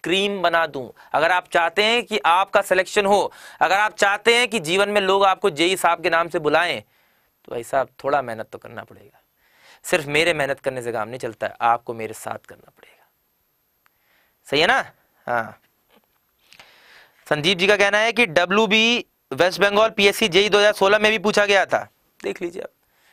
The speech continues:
ठीक है ना। अब देखिए, मैं लिख देता हूँ, वेस्ट बंगाल पीएससी दो हज़ार सोलह में भी पूछा गया। ले अब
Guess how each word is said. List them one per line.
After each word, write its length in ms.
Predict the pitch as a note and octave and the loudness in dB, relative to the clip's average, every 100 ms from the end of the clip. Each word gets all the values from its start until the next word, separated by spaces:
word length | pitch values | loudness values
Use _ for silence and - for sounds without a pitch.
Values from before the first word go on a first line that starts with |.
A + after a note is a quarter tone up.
| _ _ - | _ _ -6
ठीक 60 | |
है 60 | D#3 | 0
ना। 180 | A3+ C3 - _ - | 0 -2 -10 _ -10
अब 80 | B2+ | -4
देखिए, 340 | D3 D3+ D3+ - _ _ _ _ _ - | -4 -2 -6 -8 _ _ _ _ _ -6
मैं 120 | C#3 | -2
लिख 120 | F3 | 0
देता 240 | E3 F3 F3+ | 0 0 -2
हूँ, 180 | A3+ - _ _ _ _ _ - | -4 -12 _ _ _ _ _ -6
वेस्ट 360 | C#3 G3 G3 F3+ | -2 0 -2 -2
बंगाल 560 | F3 F3+ F#3 F#3+ G3+ | 0 2 2 2 2
पीएससी 800 | G3+ F#3+ F#3 F#3 - - A3+ A#3+ F3 | -2 -2 0 0 -2 0 0 0 -4
दो 280 | C#3 F3 E3+ | -2 0 2
हज़ार 320 | D#3 E3+ F#3+ | 2 0 0
सोलह 460 | - E3 D3+ D#3+ D3 | -6 -4 -2 0 -2
में 120 | C3 | -4
भी 80 | A#2 | -6
पूछा 260 | A2 - | -8 -14
गया। 200 | F2+ F#2 A2+ | -14 -14 -6
ले 180 | C3 | -4
अब 280 | A#2+ G2 G2 | -4 -6 -16